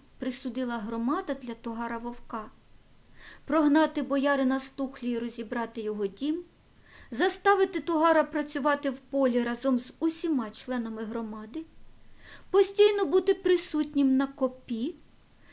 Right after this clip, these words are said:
віддати Мирославу Захарові за доньку. Хто б подарував Мирославі перстень зі своєї руки? Це вже питання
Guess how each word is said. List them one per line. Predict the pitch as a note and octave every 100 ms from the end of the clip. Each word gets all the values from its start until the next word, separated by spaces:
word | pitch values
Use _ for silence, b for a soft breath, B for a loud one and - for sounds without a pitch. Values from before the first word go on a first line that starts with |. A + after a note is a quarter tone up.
| b
віддати | G#3+ D4 A#3 B3 D4 D4 C4+
Мирославу | C4 C4 C4 - D4 F#4+ F#4
Захарові | F4 A#3+ G#3 - G#3+ A3 A3
за | A3 A#3
доньку. | G#3 G#3+ G#3+ G#3 - G#3 - - - - - - - - _ - _ _ _ _ _ _ - b b b b _ _ _
Хто | - - A4+
б | A4+ -
подарував | G4 C4 E4+ E4+ D4+ E4 D4
Мирославі | C4 C#4 C#4 C#4 - C4+ A#3+ B3 - -
перстень | D#4 G4+ - - A3+ - -
зі | A#3+ A#3+
своєї | - G#3+ A3 A#3 B3+ B3+
руки? | A#3+ A#3+ - A3+ A3+ B B -
Це | B3
вже | G#3 A3
питання | - A3+ B3 D4 C#4